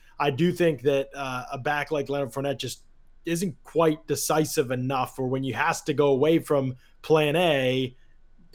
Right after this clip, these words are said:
to plan B, it just, it loses its effectiveness. And so that's another reason why I just think,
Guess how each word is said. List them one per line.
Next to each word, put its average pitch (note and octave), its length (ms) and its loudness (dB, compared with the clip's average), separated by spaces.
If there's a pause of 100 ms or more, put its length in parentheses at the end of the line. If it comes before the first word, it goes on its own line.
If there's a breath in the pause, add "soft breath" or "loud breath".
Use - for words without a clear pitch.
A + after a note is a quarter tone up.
(160)
to D3 100 2
plan D3+ 300 2
B, C#3+ 500 4
it B2+ 160 -4
just, C#3 240 -4
it A2+ 300 -6
loses D3 400 4
its B2+ 120 -4
effectiveness. C3 640 -2
And B2+ 80 -8
so D3+ 100 -2
that's D#3+ 200 2
another C#3+ 220 2
reason C3 200 0
why B2+ 120 0
I B2+ 60 0
just C#3 200 -4
think, D3 220 -4